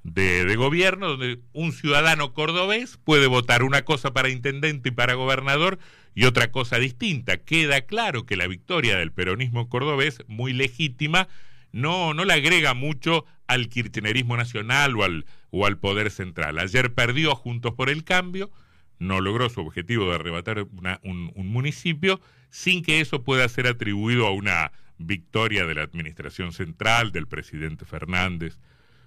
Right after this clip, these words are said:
o del, o del kirchnerismo. Em, hay un fenómeno que es bastante notable también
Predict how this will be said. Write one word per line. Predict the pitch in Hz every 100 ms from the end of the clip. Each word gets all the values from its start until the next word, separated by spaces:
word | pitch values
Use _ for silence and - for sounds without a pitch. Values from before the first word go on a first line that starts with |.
| _ -
o | 85 82
del, | 80 78 73 69 - _ _
o | 90
del | 87 85 80
kirchnerismo. | - 90 80 85 80 76 64 - 67 - _ _ _ _ -
Em, | 113 113 107 101 92 85 82 78 78 71 71 - - _
hay | - 196
un | 190
fenómeno | 196 226 226
que | 165
es | 147
bastante | 135 151 147 143
notable | 131 135 240 175 120
también | 120 113 165 247 185 104 71